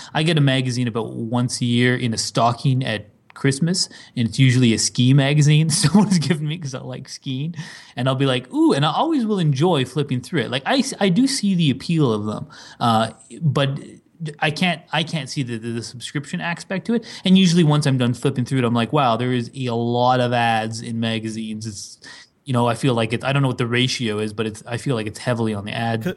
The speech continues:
Speaker 2: 'cause in some cases that's hard to know when lifestyle ends, because this is, like, even though we're talking about lifestyle magazines, I find myself thinking about what are the magazines that, like, I actually appreciate,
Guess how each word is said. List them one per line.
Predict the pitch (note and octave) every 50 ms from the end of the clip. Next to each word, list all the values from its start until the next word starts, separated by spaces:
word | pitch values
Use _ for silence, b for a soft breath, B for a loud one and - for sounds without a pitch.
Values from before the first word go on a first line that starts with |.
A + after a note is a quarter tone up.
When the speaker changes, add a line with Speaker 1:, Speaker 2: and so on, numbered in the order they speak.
| - - _
Speaker 2:
'cause | - D#3+
in | F3 F#3
some | E3+ - - C4+ C#4+ C#4
cases | - - G3+ E3+ C#3 C#3+ D3 C3
that's | C3+ C3+ C3 -
hard | - E3+ E3 E3+
to | D3+ C3
know | A#2 A2+ A2+
when | A2 G#2+ A2 A2 A2 G#2+
lifestyle | A2 A2 A2 G#2+ - - - - - - B2+ A2+ A2+
ends, | - A2+ A2+ A2 G#2+
because | B2 C3 - D3+ C#3 A#2+ -
this | D#3+ D#3+ - -
is, | G#3 E3 - - - _
like, | D3+ C3+ C3+ D3+
even | F3 F3+ F3
though | E3 D#3
we're | D3 C#3 C3
talking | C3+ - C3 B2 B2 C3
about | A#2+ A2+ G#2+
lifestyle | G#2+ G#2 A2 A2 - - - C#3 C3+ C3+
magazines, | C#3 C#3 C#3+ C#3+ C3+ C3+ D#3+ D#3 D#3
I | C3+ C3+
find | - - C#3+ C3+ C3+
myself | C3+ C3+ C3+ - C#3+ A#2+ -
thinking | - C#3 B2+ C#3 C3+ B2
about | A2+ A2 A#2 A2+ A2 G#2+ b b b b b b b _
what | C#3+ E3
are | A#3+
the | G#3+ G3+
magazines | D#3 C3+ C3 C3+ C#3+ C#3 C3 A2 A2+ A#2+ A#2 A#2 A2 A#2
that, | A#2+ A#2 -
like, | A2+ A2 G#2 G#2 -
I | A2+ A2+ A2
actually | A2 A2+ A2+ - - - C3 A2+ G#2+
appreciate, | G2+ - - - B2+ A2+ - - - F3 F3 G3 A#3+ A3